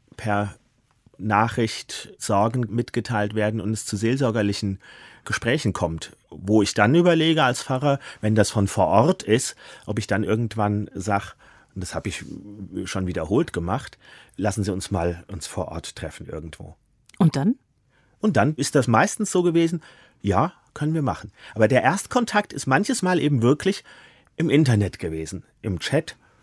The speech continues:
Speaker 1: Schon zweitausendsieben habe ich das mal geschrieben in einem kleinen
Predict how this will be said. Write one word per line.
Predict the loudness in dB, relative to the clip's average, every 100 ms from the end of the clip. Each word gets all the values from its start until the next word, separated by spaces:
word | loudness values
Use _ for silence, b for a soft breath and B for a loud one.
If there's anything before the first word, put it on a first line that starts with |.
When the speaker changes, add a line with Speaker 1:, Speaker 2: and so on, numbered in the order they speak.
| b b
Speaker 1:
Schon | -2 -2
zweitausendsieben | 0 2 6 6 4 0 0 0
habe | -2
ich | 0
das | -2 -2 B B B
mal | 2 4
geschrieben | 2 0 0 2 0 0
in | 0 0
einem | 0
kleinen | 2 2 4 2 -2